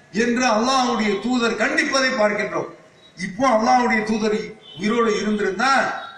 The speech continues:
இவர்கள்லாம் ஆளை அடிச்சு கொன்றுங்கம்பாங்க. அவ்வளவு காரியங்களை இஸ்லாத்தில் கொண்டு வந்து நுழைத்து விட்டார்கள். எல்லாம் பிற மதத்திலிருந்து இறக்குமதி, இஸ்லாமும், ஆம், பிற மதமும் ஒன்றுதான், எம்மதமும் சம்மதம்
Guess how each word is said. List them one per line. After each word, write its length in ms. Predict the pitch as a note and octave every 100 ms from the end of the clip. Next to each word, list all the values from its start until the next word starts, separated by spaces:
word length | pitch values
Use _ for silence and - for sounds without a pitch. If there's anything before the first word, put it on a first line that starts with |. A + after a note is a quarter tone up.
| - - _
இவர்கள்லாம் 840 | E3+ G3+ F#3+ G#3+ B3 A3+ - - - - - -
ஆளை 360 | D3+ A3 B3+
அடிச்சு 340 | G#3+ G#3 A#3+ G#3+ F#3
கொன்றுங்கம்பாங்க. 760 | C4 C4 B3 A3+ - - - - - - _
அவ்வளவு 840 | - - - - C4+ G#4 D4+ D4 -
காரியங்களை 540 | B3+ C4 C#4 C4+ C#4
இஸ்லாத்தில் 460 | A3 B3 B3 A#3+ G3+
கொண்டு 160 | G#3
வந்து 200 | G3+ G#3
நுழைத்து 300 | A#3 G3+ F#3
விட்டார்கள். 360 | F3 F3 D#3 - - - _ _ _ _ - _
எல்லாம் 460 | - G#3+ B3 B3+ G#3
பிற 140 | G#3+
மதத்திலிருந்து 920 | G#3 G3+ G3 F#3+ F3+ G3 C#4 C4 - - - _
இறக்குமதி, 500 | G3+ A3 G#3 F3+ - - - - _ _ -
இஸ்லாமும், 680 | F3+ A3+ G#3+ G3 C4 A3+ - - _ -
ஆம், 600 | F#3+ G3 F#3+ F#3 F3+ F3
பிற 160 | G#3
மதமும் 580 | G#3 G3+ A#3+ B3+ C#4 G#3+
ஒன்றுதான், 500 | A3+ B3 A3+ G#3 G#3
எம்மதமும் 600 | F#3 G#3 A#3 B3 C4+ D4
சம்மதம் 720 | C#4 G#3 A#3+ B3 G3 - -